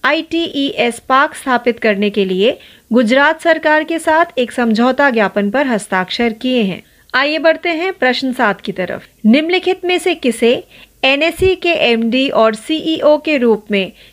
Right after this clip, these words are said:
नियुक्त किया गया था? इस प्रश्न का सही उत्तर है, आशीष कुमार चौहान को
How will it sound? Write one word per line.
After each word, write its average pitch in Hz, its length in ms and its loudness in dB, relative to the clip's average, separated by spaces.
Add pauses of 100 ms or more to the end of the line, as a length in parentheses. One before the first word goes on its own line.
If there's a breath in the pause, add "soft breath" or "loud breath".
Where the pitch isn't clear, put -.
(140 soft breath)
नियुक्त 269 420 4 (100)
किया 240 260 2
गया 196 300 0
था? 226 320 0 (360 soft breath)
इस 262 200 0
प्रश्न 302 420 0
का 349 200 2
सही 269 340 0
उत्तर 214 320 0
है, 202 200 0 (380 soft breath)
आशीष 339 520 2
कुमार 302 380 0
चौहान 208 560 -2
को 226 240 2